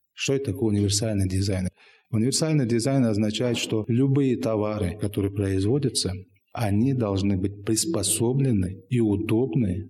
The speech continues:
для лиц с инвалидностью. Пример. Человек незрячий идет в аптеку, покупает лекарство, но он не может прочитать, для чего это лекарство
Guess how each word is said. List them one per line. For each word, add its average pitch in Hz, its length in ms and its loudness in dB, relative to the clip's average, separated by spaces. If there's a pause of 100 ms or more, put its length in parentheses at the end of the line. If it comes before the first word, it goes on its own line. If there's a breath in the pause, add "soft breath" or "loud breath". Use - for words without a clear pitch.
(120)
для 101 260 0
лиц 110 260 0
с - 40 -2
инвалидностью. 98 760 -2
Пример. 127 380 0 (280)
Человек 139 460 0 (160)
незрячий 101 640 2
идет 139 200 0
в 127 60 0
аптеку, 117 440 -2
покупает 110 600 -2
лекарство, 101 560 -2 (220)
но 110 200 0
он 107 140 2
не 107 140 2
может 135 360 2
прочитать, 117 680 -2 (160)
для 107 180 0
чего 107 380 0
это 139 220 0
лекарство 98 680 -2